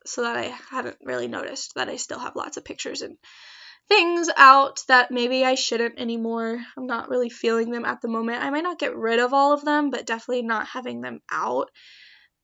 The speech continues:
um, I think is gonna make me feel so much better, um, and that'll be kinda cathartic, like, like, "Oh,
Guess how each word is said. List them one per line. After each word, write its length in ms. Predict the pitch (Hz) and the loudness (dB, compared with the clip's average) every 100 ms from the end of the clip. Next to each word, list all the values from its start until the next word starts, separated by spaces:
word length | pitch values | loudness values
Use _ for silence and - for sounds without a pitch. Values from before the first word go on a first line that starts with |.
| _ | _
um, 400 | 135 - 104 - | -6 -6 -8 -10
I 100 | - | -10
think 180 | 233 127 | -10 -8
is 120 | 135 | -8
gonna 160 | - - | -10 -10
make 160 | 113 110 | -12 -12
me 80 | |
feel 160 | - 131 | -10 -8
so 220 | - - | -8 -8
much 200 | - - | -12 -12
better, 320 | - 73 - - - - - | -10 -10 -10 -12 -20 -20 -14
um, 300 | 381 226 220 | -4 -2 -2
and 120 | 226 226 | -4 -4
that'll 180 | 226 | -2
be 120 | 220 233 | -4 -6
kinda 320 | - 226 233 | -6 -8 -8
cathartic, 600 | 240 233 - - - - | -14 -12 -10 -10 -14 -14
like, 240 | - - _ _ _ _ _ _ _ _ _ _ _ _ _ _ 269 | -14 -14 _ _ _ _ _ _ _ _ _ _ _ _ _ _ -12
like, 220 | 247 240 | -10 -8
"Oh, 240 | 254 240 | -6 -6